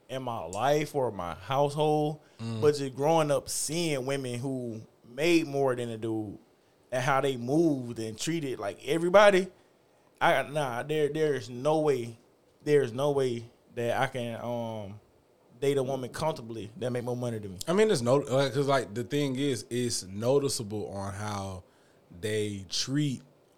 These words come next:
Speaker 2: a man.
Speaker 1: Right.
Speaker 2: But, um, to answer the original question, do I believe in open relationships?
Speaker 1: They just said, "Do you believe or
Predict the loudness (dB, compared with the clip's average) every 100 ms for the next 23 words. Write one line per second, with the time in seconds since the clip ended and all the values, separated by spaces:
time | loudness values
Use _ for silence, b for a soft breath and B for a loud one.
0 | -10 -4 -2 -4 -8 -8 -4 -2 -4 -10
1 | b _ -14 -4 -2 -2 -6 -12 b b
2 | b b _ -8 -4 -2 -4 -4 -8 -6
3 | 0 2 4 2 0 0 -2 -2 -4 -4
4 | -8 -8 -4 -4 -6 -12 -18 b b b
5 | b b _ _ _ -20 -16 -6 -4 -4
6 | -4 -2 -2 -2 -4 -6 -4 -4 -4 -6
7 | -4 -6 -4 -6 -4 -4 -6 -6 -4 -4
8 | -4 -2 0 0 -2 -4 -4 -2 -2 -2
9 | -2